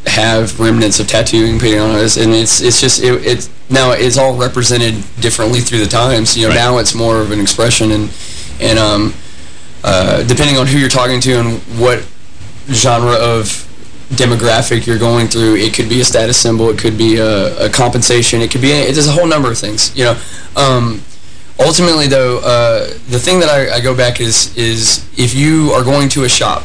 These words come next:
Speaker 1: and you are considering the person you're going to, wh-, if you have all intents and purposes, they are professional at what they're doing, coming in there and limiting them because you're limiting makes about as much sense as going to a hospital knowing you need a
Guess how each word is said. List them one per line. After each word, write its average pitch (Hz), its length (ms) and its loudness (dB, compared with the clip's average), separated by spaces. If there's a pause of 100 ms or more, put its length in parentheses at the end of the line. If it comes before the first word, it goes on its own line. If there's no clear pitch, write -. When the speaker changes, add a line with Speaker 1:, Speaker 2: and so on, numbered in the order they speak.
(180)
Speaker 1:
and 113 220 2
you 117 180 2
are 113 140 2
considering 123 500 0
the 113 80 -2
person 123 260 -2
you're 120 100 -2
going 117 160 0
to, 113 200 0 (120)
wh-, 117 40 0 (160)
if 117 380 -2
you 120 220 0
have 120 180 0
all 120 200 2
intents 120 260 -2
and 98 80 -10
purposes, 107 380 -4
they 113 120 2
are 113 100 2
professional 117 520 0
at 110 40 2
what 104 120 0
they're 92 100 -6
doing, 110 240 -2 (880)
coming 175 240 4
in 170 100 2
there 139 220 2
and 123 100 -2
limiting 143 380 2
them 117 240 0
because 120 260 0
you're 139 120 2
limiting 107 420 0 (1400)
makes 139 200 2
about 131 160 2
as 120 120 0
much 131 180 0
sense 127 300 0
as 110 320 0 (540)
going 139 160 4
to 135 120 2
a - 20 2
hospital 127 440 0
knowing 123 240 2
you 127 80 2
need 120 160 2
a 110 60 0